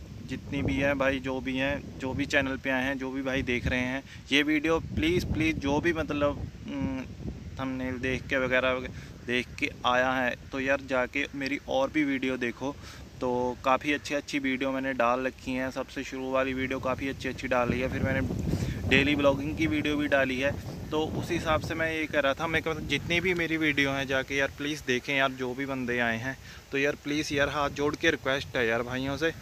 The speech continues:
कि मतलब यार मुझे इतना time हो गया यार YouTube के सहारे बैठे बैठे यार, यार मतलब लोगों, लोग यार दो दो तीन तीन video, चार चार video डाल रहे हैं यार,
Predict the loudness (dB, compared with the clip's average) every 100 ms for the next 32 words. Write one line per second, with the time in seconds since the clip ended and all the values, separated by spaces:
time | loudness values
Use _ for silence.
0 | -14 -14 -10 -2 0 0 -2 -6 -10 -14
1 | -18 -14 -8 -4 0 4 4 6 2 4
2 | 4 4 2 0 2 4 4 4 0 0
3 | 2 2 0 0 -4 -4 -4 -4 -2 0
4 | 0 -2 -2 -4 -4 -4 -2 -2 0 -2
5 | -2 2 0 0 0 0 -2 -2 2 2
6 | 2 -4 -4 -4 -4 -4 -8 -10 -12 -10
7 | -8 -4 -4 -4 -6 -4 0 2 2 2
8 | 0 -2 2 4 6 6 4 2 -4 -2
9 | 2 2 0 -6 -6 -6 -4 -4 -2 0
10 | 0 -2 -4 -6 -4 0 2 2 0 -2
11 | -2 -2